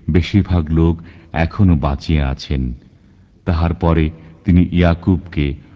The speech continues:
ও পরে সকল প্রেরিতকে দেখা দিয়াছিলেন। অসময় জন্মিয়াছে সেইরকম একজনের মতো যে আমি, সেই আমাকেও তিনি সকলের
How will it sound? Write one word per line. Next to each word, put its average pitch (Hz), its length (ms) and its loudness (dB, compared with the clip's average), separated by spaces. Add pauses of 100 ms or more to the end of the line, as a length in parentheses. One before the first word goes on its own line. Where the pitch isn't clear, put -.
(200)
ও 90 80 0
পরে 87 340 2
সকল 95 480 0
প্রেরিতকে 92 520 0
দেখা 76 300 -2
দিয়াছিলেন। 69 600 -4 (920)
অসময় 120 500 4
জন্মিয়াছে 92 640 4 (360)
সেইরকম 101 600 4
একজনের 87 540 4
মতো 85 220 2
যে 82 160 2
আমি, 78 280 4 (440)
সেই 101 320 2
আমাকেও 87 500 2 (340)
তিনি 95 160 6
সকলের 101 540 0